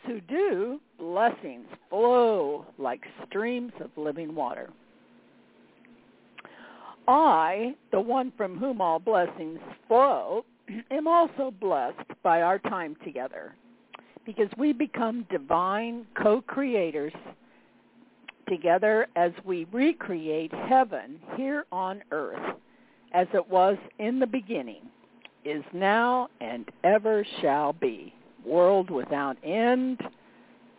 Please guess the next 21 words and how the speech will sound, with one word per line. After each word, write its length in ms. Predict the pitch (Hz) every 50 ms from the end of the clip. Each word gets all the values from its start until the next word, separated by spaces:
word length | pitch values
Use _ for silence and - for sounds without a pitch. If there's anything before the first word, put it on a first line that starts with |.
| _ -
Amen. 1400 | 131 151 185 185 180 180 175 175 175 175 175 175 165 170 170 170 170 160 160 156 151 160 160 156 131 120 - - - _ _ - -
<laughs> 720 | 233 277 254 247 269 247 254 269 247 247 226 185 185 202 - - - 233 233 - - - _ - 302 339 - 339 311 262 233 202 180 - _ _ _ _ _ _ _ _ _ _ _ _ _ _ _ _ _ _ _ - - - - - - - - - -
And 180 | 214 214 220 214
in 160 | 214 208 214 - -
Psalm 300 | 247 240 247 262 262 -
thirty-four, 640 | - 269 262 269 269 269 - - 220 208 202 185 180 185
David 440 | 175 190 180 190 196 185 202 196 - - -
said, 280 | - 185 175 165 170 165 -
"Oh, 240 | - 254 254 277 277
magnify 840 | 269 262 262 262 269 262 262 254 233 226 247 - - 277 254 247 247
the 140 | 247 208 247
Lord 420 | 226 226 233 233 233 240 240 233 202 208
with 220 | 208 233 240 240 233 _ -
me, 520 | 226 220 233 240 233 240 254 262 269 294 - _ _ _ - _ -
and 180 | - 226 262 262
let 200 | 262 254 254 240
us 100 | 233 - -
exalt 480 | 233 208 190 - - 240 226 226 220 233
his 180 | 254 247 233 208 -
name 380 | 214 220 226 233 233 226 226 - -
together. 640 | 220 185 - 220 214 208 220 240 247 262 277 302